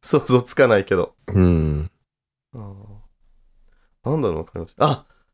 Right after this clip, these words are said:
Speaker 1: 金持ちのリトマステスト俺一個あるわ。あの、朝ジム行ってる。
Speaker 2: ああ。<laughs>
Speaker 1: 朝ジム行ってる人結構金持ち多い気がする。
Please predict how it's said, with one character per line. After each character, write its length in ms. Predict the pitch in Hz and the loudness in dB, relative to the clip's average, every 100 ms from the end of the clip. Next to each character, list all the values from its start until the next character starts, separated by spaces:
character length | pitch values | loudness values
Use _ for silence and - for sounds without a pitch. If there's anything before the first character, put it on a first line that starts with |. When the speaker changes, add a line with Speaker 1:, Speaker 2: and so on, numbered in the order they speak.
| - | -12
Speaker 1:
金 300 | 120 143 180 | -2 2 4
持 140 | 175 | 4
ち 100 | - | 2
の 120 | 110 | 2
リ 140 | 98 101 | 0 2
ト 100 | 110 | 2
マ 120 | 110 | 2
ス 80 | - | 2
テ 80 | |
ス 80 | 117 | -2
ト 100 | - | 0
俺 140 | 98 113 | 0 0
一 80 | |
個 140 | - 101 | 0 2
あ 40 | |
る 80 | 85 | 2
わ。 160 | 78 - _ _ - | 0 -4 _ _ -10
あ 160 | - 92 | -2 0
の、 320 | 87 85 85 - | 0 -2 -4 -4
朝 320 | 214 - 170 | -4 0 0
ジ 220 | 104 127 | 2 2
ム 140 | 123 90 | 2 0
行 100 | - | -4
っ 20 | |
て 200 | _ 85 | _ -4
る。 180 | 85 - _ _ - | -4 -10 _ _ -2
Speaker 2:
あ 420 | 98 104 95 87 - - 143 - 143 - - - - - - 180 - 208 - 262 - 302 - - - - - - - - - | 0 0 0 -2 -4 -4 -2 0 0 -4 -4 -6 -4 -6 -4 -6 -2 -4 0 -2 0 -2 -2 -10 -14 -20 -12 -6 -6 -6 -2
あ。 0 | |
<laughs> 0 | |
Speaker 1:
朝 360 | 247 269 247 | 0 2 2
ジ 180 | 180 214 | 4 4
ム 200 | 214 185 | 4 2
行 160 | - 156 | 0 -4
っ 20 | |
て 200 | - 170 | 0 0
る 160 | 160 165 | 4 2
人 240 | - 165 | 0 -2
結 300 | - 208 196 - | 2 0 0 2
構 440 | 147 113 104 - _ _ _ _ _ | 6 6 6 2 _ _ _ _ _
金 240 | - 180 | -2 2
持 120 | 170 160 | 4 4
ち 100 | 131 | 4
多 120 | 120 | 4
い 60 | |
気 140 | 107 90 | 2 2
が 80 | 98 | 0
す 120 | - | 0
る。 160 | - | -8